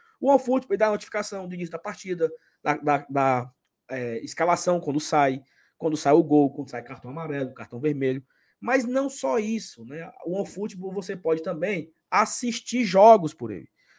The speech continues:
Você pode, por exemplo, tá assistindo a Copa do Nordeste agora. Todos os jogos da Copa, todos os jogos do Fortaleza ou de qualquer outra equipe na Copa do Nordeste está passando no OneFootball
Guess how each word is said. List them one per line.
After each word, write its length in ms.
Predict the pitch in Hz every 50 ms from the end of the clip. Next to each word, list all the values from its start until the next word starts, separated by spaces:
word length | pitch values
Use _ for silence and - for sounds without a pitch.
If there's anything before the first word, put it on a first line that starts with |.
| _ _
Você 160 | - - 165
pode, 260 | 156 160 185 208 208 190
por 140 | 180 214
exemplo, 160 | 202 180 214 220
tá 60 | 220
assistindo 220 | - - - 240
a 40 | 226
Copa 240 | 226 - 233 226 233
do 80 | 214
Nordeste 640 | 226 233 247 247 233 208 185 185 180 196 196 - 208
agora. 360 | 196 160 147 147 151 175 185 - _ _ _ _ _ _ _ _ _ _ _
Todos 480 | - 233 247 269 269 240 208 220 247 220
os 40 |
jogos 140 | 202 214 208
da 60 | 202 185
Copa, 240 | 196 190 180 190 180 175 165 - _
todos 320 | _ 208 220 247 240 240 233
os 120 | 247 233
jogos 320 | - 156 165 165 160 160 160
do 60 | 156
Fortaleza 600 | - - 170 170 175 180 160 147 147 160 160 139
ou 40 | 139
de 80 | 135 135
qualquer 260 | - 135 127 - 165
outra 160 | 190 180 190
equipe 280 | 156 - 143 139 - -
na 80 | 131
Copa 220 | - 139 127 - 151
do 40 |
Nordeste 260 | 151 139 147 151 - 175
está 180 | - - 175
passando 460 | 180 - 214 208 - - - 180 185
no 80 | 185 196
OneFootball 500 | 214 208 - - 185 202 - 208 208 -